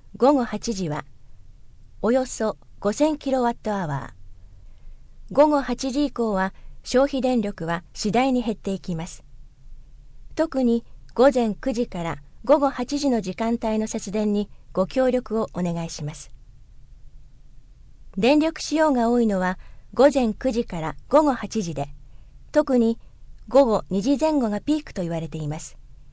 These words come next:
熱中症など健康安全面に気をつけて、無理のない範囲でご協力ください。ワットアワーメーター、家庭用小型電力計を貸し出します。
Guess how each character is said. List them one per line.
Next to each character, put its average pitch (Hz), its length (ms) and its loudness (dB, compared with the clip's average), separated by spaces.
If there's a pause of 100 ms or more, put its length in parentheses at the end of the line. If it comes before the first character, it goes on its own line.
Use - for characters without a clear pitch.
(440)
熱 220 220 2
中 311 220 0
症 302 220 2
な 285 120 2
ど 226 220 0 (320)
健 233 160 4
康 226 440 -2
安 254 220 2
全 285 220 4
面 226 180 2
に 208 80 0
気 - 180 -4
を 240 60 0
つ - 100 -10
け 226 140 -4
て、 190 220 0 (320)
無 277 160 6
理 311 120 4
の 240 140 4
な 269 140 2
い 254 80 0
範 247 260 0
囲 196 60 -2
で 175 220 -2
ご 175 120 -2
協 220 160 -2
力 208 220 -4
く 185 80 -6
だ 180 100 -4
さ 165 200 -8
い。 147 100 -10 (2750)
ワ 208 140 2
ッ 226 60 -4 (100)
ト 311 100 4
ア 294 140 6
ワ 285 160 4
ー - 20 2
メ 240 200 2
ー - 100 -8
タ 143 320 -6 (640)
ー、 214 140 -2
家 311 260 4
庭 285 160 6
用 262 40 0
小 262 140 0
型 254 240 0
電 240 220 4
力 226 220 -4
計 214 220 -4
を 208 80 -2
貸 190 220 -8
し - 40 -10
出 175 100 -4
し - 120 -10
ま 165 140 -6
す。 - 180 -14